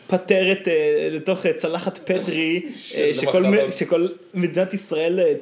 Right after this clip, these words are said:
Speaker 1: תרמה את הפטריות שלה ל-,
Speaker 2: ואולי זה,
Speaker 1: לנעליים
Speaker 2: אתה יודע,
Speaker 1: האלה.
Speaker 2: זה תובנה של באולינג באילת, אומרים, "טוב, יש פה בילויים זולים, צריך לעבוד בקפסיטי גבוה, אי אפשר עכשיו."
Speaker 1: צריכים עוד, צריך עוד אטר-,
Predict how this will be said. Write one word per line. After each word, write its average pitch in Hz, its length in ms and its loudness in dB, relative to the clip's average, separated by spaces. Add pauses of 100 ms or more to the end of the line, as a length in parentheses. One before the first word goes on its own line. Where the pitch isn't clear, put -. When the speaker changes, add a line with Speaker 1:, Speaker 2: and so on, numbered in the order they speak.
Speaker 1:
תרמה 151 480 -4
את 160 180 -4
הפטריות 143 840 -4
שלה 156 260 -4
ל-, 139 40 -4
Speaker 2:
ואולי 135 200 -4
זה, 139 100 -6
Speaker 1:
לנעליים 135 300 0
Speaker 2:
אתה 147 100 -2
יודע, - 120 0
Speaker 1:
האלה. 147 120 0
Speaker 2:
זה 127 240 -2
תובנה 123 340 -4
של 160 120 -6
באולינג 156 400 0
באילת, 156 420 0
אומרים, 113 300 -10
"טוב, 113 220 -6
יש 101 140 -8
פה 104 420 -10
בילויים 113 400 -10
זולים, 113 340 -8
צריך 107 280 -14
לעבוד 113 500 -4
בקפסיטי 123 600 -6
גבוה, 117 400 -2
אי 117 140 -4
אפשר 110 300 -8
עכשיו." 113 260 -12
Speaker 1:
צריכים 196 380 -4
עוד, - 240 -10 (240)
צריך 170 360 -4
עוד 151 140 -6
אטר-, 135 320 -8